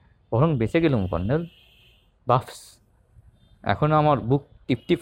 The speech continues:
করছে। এই ভুতুড়ে টুপি এবার হয়তো গলা টিপে মেরেই ফেলবে, মশাই।" কর্নেল বললেন, "ঠিক আছে, আমি সন্ধ্যের দিকে আপনার বাড়ি যাচ্ছি।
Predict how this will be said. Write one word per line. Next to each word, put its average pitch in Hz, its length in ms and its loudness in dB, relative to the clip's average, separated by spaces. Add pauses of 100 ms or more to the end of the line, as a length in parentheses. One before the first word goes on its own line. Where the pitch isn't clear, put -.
করছে। - 340 -6 (160)
এই 127 120 0
ভুতুড়ে 160 460 2
টুপি 165 340 -2 (840)
এবার 139 240 4
হয়তো 143 280 2 (560)
গলা 127 260 4
টিপে 147 300 2
মেরেই 120 360 4
ফেলবে, 98 380 0 (240)
মশাই।" 117 260 0 (1000)
কর্নেল 143 380 2
বললেন, 139 420 2 (380)
"ঠিক 208 220 0
আছে, - 240 0 (300)
আমি 139 200 2
সন্ধ্যের 156 460 0 (260)
দিকে 175 280 2
আপনার 143 300 2
বাড়ি 127 260 2
যাচ্ছি। - 480 -4